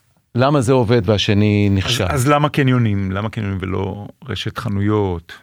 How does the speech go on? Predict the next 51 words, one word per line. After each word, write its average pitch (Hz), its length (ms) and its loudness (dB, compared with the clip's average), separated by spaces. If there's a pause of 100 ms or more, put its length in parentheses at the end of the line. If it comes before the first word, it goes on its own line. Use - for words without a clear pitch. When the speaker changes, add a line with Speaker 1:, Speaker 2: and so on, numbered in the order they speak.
(180)
Speaker 1:
למה 107 240 2
לא 104 100 2
Speaker 2:
קניון 151 140 4
Speaker 1:
קי-, 190 80 2
Speaker 2:
זה 185 80 2
הרי 196 120 2
Speaker 1:
למה 208 80 4
Speaker 2:
נדל"ן. 127 200 4
Speaker 1:
לא 127 60 2
קמעונאות 123 680 2
Speaker 2:
למה 117 120 2
Speaker 1:
ונ-, 107 60 0
Speaker 2:
קמעונאות? 190 440 2
Speaker 1:
למה 139 140 2
ל-, 139 180 0
נדל"ן? 113 520 4
Speaker 2:
למה 156 180 2
לנדל"ן 180 600 2
ולא 170 240 2
ללכת 185 360 2
על 180 60 4
משהו 170 280 2
שהוא 170 240 2
יותר 117 220 2
Speaker 1:
רגע, 113 140 2
רגע, 107 140 0
Speaker 2:
ככה 98 260 0 (300)
Speaker 1:
אני 101 120 -2
חייב 104 200 -12
לספר 113 420 -10
משהו. 95 240 -2
Speaker 2:
פרסי, 170 240 0
אתה 127 140 -4
יודע. 127 160 0 (200)
Speaker 1:
אתמול 143 580 0
Speaker 2:
<laughs> - 80 -8
מסחר. 127 520 2 (300)
Speaker 1:
אתמול 117 260 -2
קראתי, 120 640 2 (100)
אה, 107 80 0
ספר 113 420 -2
של 101 140 -4
דורית 98 320 -2
רביניאן, 101 400 0
אני 101 140 2
ממליץ 101 520 2
לך, 117 160 0
Speaker 2:
אוקיי. 143 280 -2
Speaker 1:
שיעורים 107 360 0
בפיתוח 101 400 -4
קול. 127 260 -2